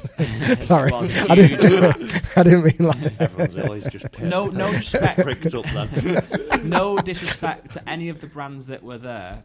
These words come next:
Speaker 2: but I can honestly say I was more excited with that little Aladdin's cave than anything at the golf show.
Speaker 1: Guy loved the rack. <laughs> He was all over it.
Speaker 3: I think, you know, the, the original question as well about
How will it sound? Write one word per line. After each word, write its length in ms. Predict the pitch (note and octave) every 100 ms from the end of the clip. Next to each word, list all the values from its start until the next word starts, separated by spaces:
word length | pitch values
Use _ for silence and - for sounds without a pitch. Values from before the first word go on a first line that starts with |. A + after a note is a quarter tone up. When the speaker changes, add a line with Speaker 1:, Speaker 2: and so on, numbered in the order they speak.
| -
Speaker 2:
but 120 | -
I 120 | A2
can 180 | A#2 A2 -
honestly 340 | C3+ C3 -
say 480 | A2+ C3 A2+ G#2 G#2+ -
I 200 | G#2+ G#2+
was 600 | G#2+ G#2 G#2 G#2+ - _ _
more 260 | G#2+ A#2 A#2+
excited 720 | - - A#2+ A2+ F#2+ G2+ A2+
with 140 | G2 G#2+
that 140 | G#2+
little 140 | G2+ G2
Aladdin's 320 | A2 G#2+ G#2+
cave 520 | - A2 F#2+ G#2 G#2+ _
than 260 | - G2 G2 _ _ _
anything 320 | A2+ A2+ A2+
at 60 | G#2+
the 60 | G2+
golf 260 | G2 G2+
show. 200 | - G#2 G#2 G#2+
Speaker 1:
Guy 200 | D#3 D#3
loved 340 | D3+ D3+ D#3 A2
the 100 | C3
rack. 360 | A#2 A2+ -
<laughs> 60 | -
He 160 | G#3 G3+ -
was 180 | F#3
all 200 | G3 F#3 F3
over 340 | F3+ D#3 D#3
it. 160 | D3+ E3 - - -
Speaker 3:
I 120 | -
think, 240 | - C3 - -
you 80 | B2
know, 140 | G#2
the, 160 | F#2+ A2
the 260 | G#2 A#2 A2+
original 400 | A2+ A2+ A2 F2
question 360 | G#2+ G2 -
as 80 | E2+
well 140 | F2+ F2
about 360 | E2+ E2+ D2+